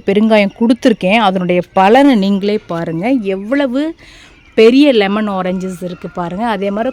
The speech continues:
குட்டி குட்டி லெமன் ஆரஞ்சஸும் நிறைய இருக்கு. இங்க பாருங்க,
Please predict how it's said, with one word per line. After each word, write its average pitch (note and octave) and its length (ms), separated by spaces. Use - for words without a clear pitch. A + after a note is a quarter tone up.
குட்டி - 480
குட்டி A3+ 200
லெமன் F#3+ 320
ஆரஞ்சஸும் F3+ 680
நிறைய E3 400
இருக்கு. - 220
இங்க F3+ 220
பாருங்க, E3+ 220